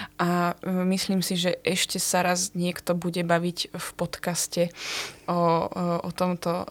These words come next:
fenoméne aj medziriadkov a, e, aj poviedky. E,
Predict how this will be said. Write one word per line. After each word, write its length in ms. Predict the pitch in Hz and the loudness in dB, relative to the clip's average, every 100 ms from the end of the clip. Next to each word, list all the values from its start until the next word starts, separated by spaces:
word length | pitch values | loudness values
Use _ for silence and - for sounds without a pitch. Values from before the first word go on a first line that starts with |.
| 175 175 175 170 | -4 -2 -2 -4
fenoméne 800 | - 175 175 175 175 175 175 - - - - 175 | -2 0 2 2 2 0 -2 -6 -14 -16 -6 0
aj 320 | 175 175 - | 0 0 0
medziriadkov 800 | 180 170 175 175 170 - 175 175 | 0 0 0 -2 -4 -4 -2 -2
a, 160 | 180 | 0
e, 160 | 175 - - 180 180 - 185 | 0 0 -2 -2 0 0 -2
aj 60 | 185 | -2
poviedky. 640 | - 175 180 - - | -2 -2 -4 -6 -8
E, 0 | 185 | -6